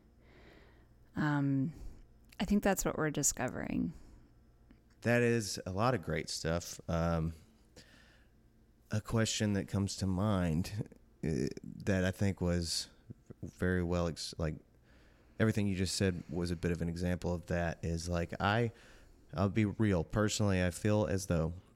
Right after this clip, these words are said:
Speaker 2: what we're experiencing on some sort of, like, spiritual level is the total absence of what we would probably call the divine masculine. And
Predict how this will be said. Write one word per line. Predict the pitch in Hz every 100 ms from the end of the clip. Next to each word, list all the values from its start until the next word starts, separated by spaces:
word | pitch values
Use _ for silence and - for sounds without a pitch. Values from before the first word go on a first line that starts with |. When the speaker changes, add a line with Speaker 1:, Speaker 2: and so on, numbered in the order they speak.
| _ _ _ _ _ - - 95
Speaker 2:
what | 95 71
we're | 85
experiencing | - - 92 95 95 87
on | 85
some | - 85
sort | 80 82
of, |
like, | 82 -
spiritual | - - 80 82 - 80
level | 85 80 80 82 - - - - - - -
is | 98 101 82
the | 80
total | - 80 78 76
absence | 82 82 80 78 71 -
of | - 80 80 80 - - _ -
what | 87 -
we | 80
would | 80 -
probably | - 80
call | 80 82
the | 82
divine | 78 78 82 82 82
masculine. | 82 78 85 - 78 85 92 - - - - - - _ -
And | 87 85 80 82 82